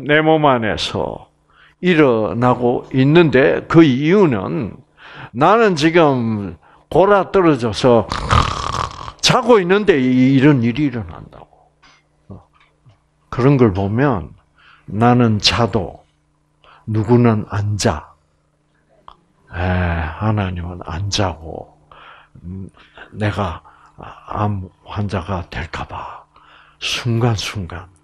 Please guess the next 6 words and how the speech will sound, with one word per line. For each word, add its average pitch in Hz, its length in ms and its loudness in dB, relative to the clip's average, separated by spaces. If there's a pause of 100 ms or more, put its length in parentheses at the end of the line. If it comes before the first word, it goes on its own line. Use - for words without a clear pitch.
(400)
저 - 220 -10
유전자 90 640 -6
노란색 98 580 -6
물질을 92 500 -8
뗐다 - 580 -12
붙였다가 - 640 -14